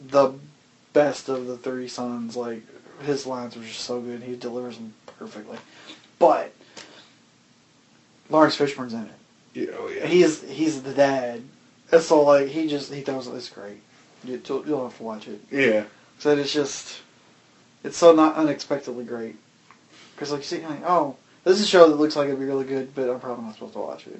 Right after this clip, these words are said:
Speaker 2: Yeah.
Speaker 1: And you watch it and you're like, "Oh no, it's about the struggle of, like, how terrible white people are." <laughs>
Speaker 2: <laughs>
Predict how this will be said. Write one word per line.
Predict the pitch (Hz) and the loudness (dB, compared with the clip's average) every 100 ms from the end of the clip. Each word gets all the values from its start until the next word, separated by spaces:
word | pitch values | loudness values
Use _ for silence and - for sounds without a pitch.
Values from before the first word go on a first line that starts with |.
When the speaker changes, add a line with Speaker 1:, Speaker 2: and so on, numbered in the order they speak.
| - | -12
Speaker 2:
Yeah. | 110 120 107 107 - _ | -2 0 0 -4 -12 _
Speaker 1:
And | 156 | 2
you | 156 | 6
watch | 143 | 6
it | 143 | 4
and | 139 | -4
you're | 135 | -6
like, | - | -2
"Oh | 180 214 | 4 8
no, | 233 156 - - - | 8 8 2 -12 -6
it's | 160 160 | -4 2
about | 165 175 170 - _ 156 | 8 8 6 -2 _ -6
the | 151 | 4
struggle | 165 170 156 151 | 8 8 8 4
of, | |
like, | 143 147 147 | 4 0 0
how | 147 | -2
terrible | 160 156 143 | 0 0 0
white | - | -2
people | - - 988 906 | -4 0 6 6
are." | - | 6
<laughs> | |
Speaker 2:
<laughs> | - | 6